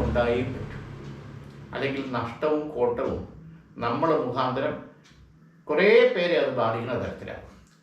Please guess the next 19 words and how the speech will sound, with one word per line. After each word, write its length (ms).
ഐക്യമത്യ 600
സൂക്ത 260
അർച്ചന 380
നടത്തുന്നത് 480
അല്ലെങ്കിൽ 280
ഐക്യമത്യ 540
സൂക്ത 280
മന്ത്രം 460
ജപിച്ച് 420
ധരിക്കുന്നത് 600
ഈ 20
സമയത്ത് 400
വളരെ 300
ഉചിതമാണ്. 400
കാരണം 280
കുറേ 180
കാലത്തിൻ്റെ 560
പ്രയത്നം, 520
അതിൻ്റെ 260